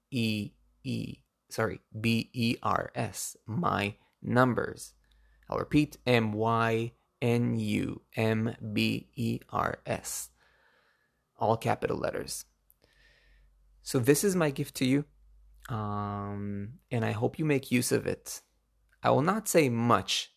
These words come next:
about my course here, as you can read everything you need on the purchase page, uh, but I will say this. I've learned with one of the best numerologists in the world, and, and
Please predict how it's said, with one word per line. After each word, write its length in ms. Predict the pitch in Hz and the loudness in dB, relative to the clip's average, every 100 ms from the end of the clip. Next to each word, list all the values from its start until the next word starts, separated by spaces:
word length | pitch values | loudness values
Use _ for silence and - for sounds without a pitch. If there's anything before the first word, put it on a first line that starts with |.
| _ | _
about 220 | 113 113 | 0 0
my 140 | 107 104 | 0 -6
course 420 | - 113 110 - | 0 0 0 -4
here, 280 | - 123 113 | 0 4 4
as 380 | 107 107 107 117 | 4 0 -2 -6
you 200 | 113 117 | -6 -4
can 420 | 120 117 113 113 | -2 0 -2 -4
read 320 | - 113 123 110 | -2 0 2 4
everything 460 | 110 127 - 123 | 2 2 0 0
you 140 | 107 104 | 0 0
need 480 | 113 127 117 107 | 0 2 0 -2
on 360 | - 107 104 101 | -4 0 0 0
the 80 | 98 | -2
purchase 480 | - 123 - 117 - | 4 4 4 -4 -4
page, 580 | 110 107 104 104 - - - - _ _ | -4 -2 -4 -6 -10 -14 -20 -20 _ _
uh, 220 | 113 107 | -6 -6
but 180 | 107 113 | 0 4
I 80 | 135 | 6
will 100 | 180 | 6
say 160 | 185 175 | 6 4
this. 420 | 143 - - - _ _ _ _ _ _ _ _ _ _ _ _ | 4 2 -2 -2 _ _ _ _ _ _ _ _ _ _ _ _
I've 220 | 123 143 | 6 6
learned 340 | 147 135 123 117 | 6 4 4 2
with 140 | 113 | 2
one 160 | 117 120 | 2 0
of 100 | 110 | -2
the 60 | |
best 600 | 104 101 113 104 - - - _ | -6 -6 -6 -4 -6 -10 -14 _
numerologists 720 | 117 104 - - - - - - | -6 -4 -2 -4 -6 -6 -8 -8
in 80 | 110 | -6
the 80 | |
world, 480 | 104 98 - - 120 _ _ _ _ _ _ _ _ _ _ _ _ _ - | -2 -2 -2 -6 -12 _ _ _ _ _ _ _ _ _ _ _ _ _ -6
and, 220 | 110 113 | -4 -4
and 240 | 127 110 | -4 -4